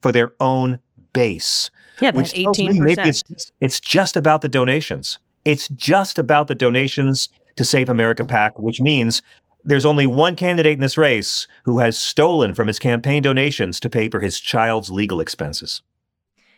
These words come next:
Speaker 2: Yeah, and, um, money. They have eight million dollars. They wanna put Lara Trump in charge at the R N C so she can
Speaker 1: Please,
Speaker 2: raise
Speaker 1: yes,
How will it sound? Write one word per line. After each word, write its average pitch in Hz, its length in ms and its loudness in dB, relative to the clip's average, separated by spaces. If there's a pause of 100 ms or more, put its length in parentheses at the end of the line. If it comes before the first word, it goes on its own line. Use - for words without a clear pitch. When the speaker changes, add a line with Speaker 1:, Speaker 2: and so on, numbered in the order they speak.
(140)
Speaker 2:
Yeah, 180 260 2
and, 175 380 -4
um, 156 340 -2
money. 139 380 -4
They 151 100 -4
have 151 160 -4
eight 156 140 -4
million 175 280 0
dollars. 135 440 -4
They 143 80 -4
wanna 139 180 -4
put - 160 -6
Lara 139 260 -2
Trump 147 380 -8
in 131 160 -6
charge 139 320 -4
at 147 80 -8
the 135 160 -8
R 127 140 -2
N 131 100 -4
C 165 220 -2
so 156 140 -6
she 139 180 -6
can - 120 -4
Speaker 1:
Please, 160 220 0
Speaker 2:
raise 135 80 0
Speaker 1:
yes, 135 280 2